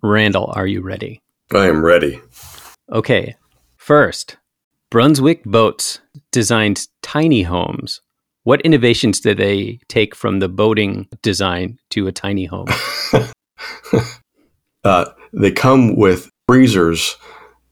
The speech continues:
Speaker 2: that hold enough food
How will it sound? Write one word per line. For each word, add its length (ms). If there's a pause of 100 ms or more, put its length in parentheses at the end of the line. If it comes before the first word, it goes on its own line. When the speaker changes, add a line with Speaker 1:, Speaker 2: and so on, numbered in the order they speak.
Speaker 2:
that 120
hold 340
enough 680 (440)
food 600